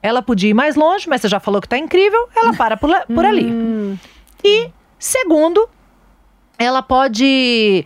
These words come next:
Speaker 1: tirar da própria criança a autocrítica,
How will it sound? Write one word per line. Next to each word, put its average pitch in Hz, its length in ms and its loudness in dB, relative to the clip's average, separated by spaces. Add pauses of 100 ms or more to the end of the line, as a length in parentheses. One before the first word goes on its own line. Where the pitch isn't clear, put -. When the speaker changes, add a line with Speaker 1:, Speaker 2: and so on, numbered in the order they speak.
(340)
Speaker 1:
tirar 285 500 0
da 254 360 -2
própria 180 420 -2
criança 185 840 -2 (500)
a 285 140 0
autocrítica, 320 760 -2